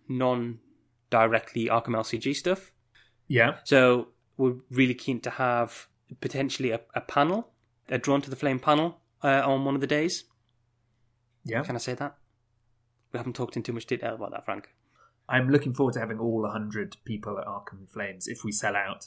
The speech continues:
Speaker 2: sitting in my living room,
Speaker 1: <laughs>
Speaker 2: listening to us two record. That's gonna be fun. Yeah.
Speaker 1: We'll figure out a way to do that.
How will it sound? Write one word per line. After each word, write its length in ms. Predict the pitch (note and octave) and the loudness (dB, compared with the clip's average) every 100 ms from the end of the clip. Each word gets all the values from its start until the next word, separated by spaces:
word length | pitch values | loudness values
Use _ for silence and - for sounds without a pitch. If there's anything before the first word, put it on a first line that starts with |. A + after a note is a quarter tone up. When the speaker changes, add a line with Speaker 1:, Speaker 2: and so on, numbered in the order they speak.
| - | -10
Speaker 2:
sitting 380 | - A#2 G#2+ G#2 | -4 -2 -2 -8
in 80 | G2+ | -8
my 140 | G2 | -6
living 280 | G2 G#2 G2 | -2 -4 -4
room, 260 | F#2+ F#2+ F#2 - - C#3 C#3+ | -10 -14 -16 -20 -20 -8 -6
Speaker 1:
<laughs> 400 | - B2 B2+ - | -4 -6 -8 -6
Speaker 2:
listening 380 | B2 A2+ - - | -2 -2 -4 -8
to 100 | G#2+ | -8
us 100 | G#2+ - | -6 -6
two 120 | G#2 | -6
record. 480 | G#2 A2 G#2 - - - | -4 -2 -4 -6 -12 -10
That's 180 | A#2 - | -10 -8
gonna 180 | F#2+ | -10
be 80 | F#2+ | -12
fun. 320 | - G2+ G2+ - - - - | -12 -10 -10 -14 -18 -14 -10
Yeah. 160 | - - | -10 -4
Speaker 1:
We'll 120 | A#2+ A#2+ | -2 -2
figure 240 | B2 A#2+ | 0 0
out 100 | A2+ | 2
a 20 | |
way 120 | A2 | 0
to 120 | G#2 G#2+ | -4 -6
do 160 | G#2+ | -6
that. 200 | F#2 - | -6 -10